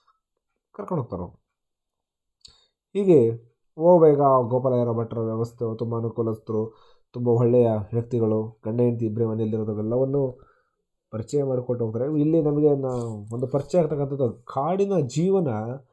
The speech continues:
ಅಲ್ಲಿನ ಕಾಡಿನಲ್ಲಿ ವಾಸ ಮಾಡ್ತಕ್ಕಂಥ ಆ ಗೌಡರಿಬ್ಬರ ಮೂಲಕ ಲಕ-, ಲೇಖಕರಿಗೆ ಪರಿಚಯ ಆಗುತ್ತೆ. ಎಷ್ಟು ಸಹಜವಾಗಿರ್ತಕ್ಕಂಥ ಒಂದು ಜೀವನ ಶೈಲಿ ಅವ್ರದ್ದಾಗಿರುತ್ತೆ.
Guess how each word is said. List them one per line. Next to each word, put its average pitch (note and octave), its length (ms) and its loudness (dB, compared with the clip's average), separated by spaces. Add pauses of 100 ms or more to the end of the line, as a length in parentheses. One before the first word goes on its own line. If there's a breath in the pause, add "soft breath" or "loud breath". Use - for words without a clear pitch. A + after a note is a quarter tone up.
(400)
ಅಲ್ಲಿನ D#3 320 0
ಕಾಡಿನಲ್ಲಿ F3 560 0
ವಾಸ D3 260 0
ಮಾಡ್ತಕ್ಕಂಥ D#3 480 -4
ಆ B2 240 0
ಗೌಡರಿಬ್ಬರ C#3+ 680 2
ಮೂಲಕ B2 440 -4 (340)
ಲಕ-, A#2 260 -6
ಲೇಖಕರಿಗೆ B2+ 560 -4
ಪರಿಚಯ A#2 240 -6
ಆಗುತ್ತೆ. G#2+ 220 -6
ಎಷ್ಟು F#3+ 260 -6 (1040 soft breath)
ಸಹಜವಾಗಿರ್ತಕ್ಕಂಥ F#3 1200 0
ಒಂದು E3+ 200 0
ಜೀವನ D3 320 2
ಶೈಲಿ C#3 280 -2
ಅವ್ರದ್ದಾಗಿರುತ್ತೆ. G2+ 580 -4